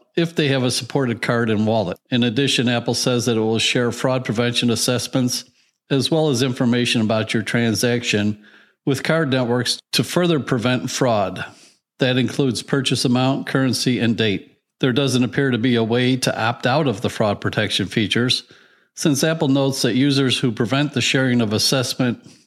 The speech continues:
with payment card networks will need to select another card. Users will notice the fraud protection alert, as well as the features for current cards stored in their wallet. Additionally, Apple will also alert users when they first add supported cards to wallet.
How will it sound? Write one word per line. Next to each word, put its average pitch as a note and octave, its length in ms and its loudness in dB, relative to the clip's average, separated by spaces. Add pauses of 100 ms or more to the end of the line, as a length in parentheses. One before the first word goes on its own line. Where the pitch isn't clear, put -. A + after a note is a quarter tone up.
(120)
with D#3 400 0
payment C#3 320 0
card A2+ 240 0
networks A2 560 -2 (400)
will D3 200 2
need C#3 260 2
to C3+ 80 2
select A#2 420 0
another G#2+ 320 2
card. F#2+ 420 -2 (600)
Users A#2 360 2
will A#2 100 2
notice A2+ 360 0
the A2 80 0
fraud A#2 340 -2
protection A2+ 440 -2
alert, C3+ 560 -2
as C#3 180 0
well G3 160 2
as D#3+ 160 0
the D3 80 -2
features C3 540 0 (180)
for - 160 -2
current C3 380 0
cards A#2+ 600 0 (120)
stored A#2+ 420 2
in G#2 120 2
their G2 120 0
wallet. F#2 380 0 (360)
Additionally, B2 640 2
Apple A2+ 320 0
will G#2+ 140 2
also A2 320 0
alert G#2 400 2
users A2+ 420 2
when G#2+ 180 0
they G2+ 100 0
first A2 380 -2
add G2 180 0
supported G2+ 480 -2
cards G#2 380 -2
to - 100 -6
wallet. F#2+ 340 -2